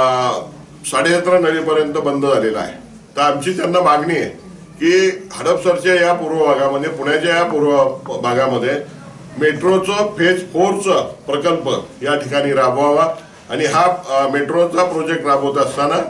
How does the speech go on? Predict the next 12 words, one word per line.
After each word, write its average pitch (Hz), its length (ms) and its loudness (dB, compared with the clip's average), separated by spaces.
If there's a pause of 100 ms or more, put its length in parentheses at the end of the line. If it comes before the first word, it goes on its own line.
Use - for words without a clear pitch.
(380)
त्याच्या 139 360 2
खालून 160 340 2
सोलापूर 180 760 0
रोडला 156 320 2
एक 160 160 -6
पॅरलल 165 420 2
रोड 147 260 0
त्या - 340 -4
ठिकाणी 147 300 -2
निश्चितपणानं 143 840 -2
तयार 135 240 4
होईल. 120 160 -4